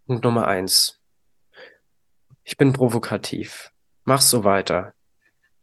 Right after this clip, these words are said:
Mach so weiter wie bisher.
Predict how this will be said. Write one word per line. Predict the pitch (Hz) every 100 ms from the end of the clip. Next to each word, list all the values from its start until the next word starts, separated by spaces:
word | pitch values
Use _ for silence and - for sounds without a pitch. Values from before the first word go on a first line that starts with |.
| - _ _ _ _ _ _ _ _ _ _ _ _ _ _ _ _ _ -
Mach | 127 131
so | - 120
weiter | 117 117 143 123
wie | 117
bisher. | 117 - 123 127 165